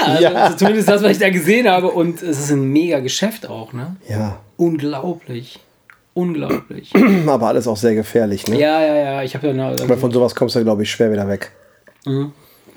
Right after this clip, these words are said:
Speaker 1: Es gibt halt, äh, also es ist halt total
Speaker 2: Das ist ja,
Speaker 1: schräg,
Speaker 2: das,
Speaker 1: weil
Speaker 2: das ist ja im Prinzip nichts anderes als eine Drogensucht dann.
Speaker 1: Es, es
Speaker 2: Weißt du,
Speaker 1: entwickelt
Speaker 2: weil,
Speaker 1: sich,
Speaker 2: weil,
Speaker 1: ja,
Speaker 2: wenn, wenn du
Speaker 1: klar.
Speaker 2: einen Gemütsaufheller, wenn du den dann auf einmal nicht nimmst und dir geht's den ganzen Tag dann scheiße,
Speaker 1: Mhm.
Speaker 2: dann, dann
Speaker 1: Ja.
Speaker 2: hast du natürlich, ist ja klar, dann halt
Speaker 1: Ja.
Speaker 2: musst du direkt wieder die nächste Pille schmeißen.
Speaker 1: Ja.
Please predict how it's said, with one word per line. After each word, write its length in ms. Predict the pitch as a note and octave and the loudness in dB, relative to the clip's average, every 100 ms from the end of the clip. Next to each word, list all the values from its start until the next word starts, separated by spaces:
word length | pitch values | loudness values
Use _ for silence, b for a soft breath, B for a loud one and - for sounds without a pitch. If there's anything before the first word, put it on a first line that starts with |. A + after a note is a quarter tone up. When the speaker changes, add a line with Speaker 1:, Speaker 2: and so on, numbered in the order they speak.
| b b b b - | b b b b -16
Speaker 1:
Es 120 | - | -10
gibt 160 | C#3 D3 | -6 -2
halt, 280 | B2+ - - | -2 -4 -8
äh, 100 | C3+ | -6
also 180 | B2 A#2 | -4 -6
es 60 | |
ist 80 | - | -4
halt 120 | C3 | -6
total 140 | - - | -6 -6
Speaker 2:
Das 60 | A2+ | -2
ist 40 | |
ja, 60 | A#2+ | 0
Speaker 1:
schräg, 120 | B2 | 2
Speaker 2:
das, 160 | B2+ A#2+ | 0 0
Speaker 1:
weil 60 | A#2 | 0
Speaker 2:
das 180 | B2 | -2
ist 80 | - | 0
ja 80 | C3+ | 0
im 80 | A#2+ | 2
Prinzip 240 | A#2 A#2 | -2 -2
nichts 240 | B2+ A#2 - | -2 0 -2
anderes 340 | A2+ B2 A#2 | 0 0 0
als 200 | C3 - | -2 0
eine 100 | C3+ | 0
Drogensucht 680 | C3 C#3+ C3+ A#2 G#2 F#2+ - | 4 2 2 0 -4 -4 -2
dann. 260 | G2+ F#2 F2+ | -2 -4 -6
Speaker 1:
Es, 180 | - C3 | -6 -6
es 120 | - | 0
Speaker 2:
Weißt 160 | C3+ C3+ | 0 2
du, 40 | |
Speaker 1:
entwickelt 140 | D3+ D3 | 2 4
Speaker 2:
weil, 140 | C#3 | 4
Speaker 1:
sich, 60 | C3+ | 4
Speaker 2:
weil, 80 | C3+ | 2
Speaker 1:
ja, 80 | C#3 | 4
Speaker 2:
wenn, 60 | |
wenn 60 | C3+ | 4
du 60 | |
Speaker 1:
klar. 100 | C#3 C3+ | 4 2
Speaker 2:
einen 100 | B2+ | 2
Gemütsaufheller, 760 | C3 D3+ - D3+ C#3 C#3 C3 | 4 2 4 2 4 2 4
wenn 120 | A#2+ | 2
du 40 | A#2+ | 2
den 140 | B2 | 2
dann 100 | B2 | 2
auf 180 | B2+ A2+ | 0 2
einmal 200 | B2 A#2+ | 2 4
nicht 260 | B2+ D#3+ - | 2 2 0
nimmst 340 | C3 A2+ G#2+ | 2 2 0
und 160 | A#2+ A2 | -2 0
dir 80 | A#2 | 0
geht's 220 | C3 - | 0 0
den 100 | B2 | 0
ganzen 320 | B2 B2+ A#2+ | 0 -2 -2
Tag 140 | A#2+ G#2+ | -4 -2
dann 160 | A2+ | -2
scheiße, 420 | G2+ A#2+ C#3+ B2+ | 0 0 0 0
Speaker 1:
Mhm. 60 | A2+ | 0
Speaker 2:
dann, 200 | A2 G#2+ | 0 0
dann 260 | G#2 A2+ G#2+ | -2 -2 -2
Speaker 1:
Ja. 40 | |
Speaker 2:
hast 120 | A#2+ - | -2 0
du 60 | |
natürlich, 320 | B2+ - B2 | -2 -2 -4
ist 100 | G#2+ | -4
ja 60 | A#2+ | -6
klar, 260 | - C3+ A2+ | -2 0 0
dann 160 | G#2 | 0
halt 140 | G#2 G#2+ | -2 -2
Speaker 1:
Ja. 60 | |
Speaker 2:
musst 180 | A#2 A#2 | -2 0
du 40 | A#2 | -2
direkt 120 | A2 | 0
wieder 100 | B2 | 0
die 40 | A#2+ | 0
nächste 240 | B2+ - | -2 -4
Pille 220 | - E3 | -4 -2
schmeißen. 400 | B2 A2+ G#2 | -2 -2 -2
Speaker 1:
Ja. 60 | - | -4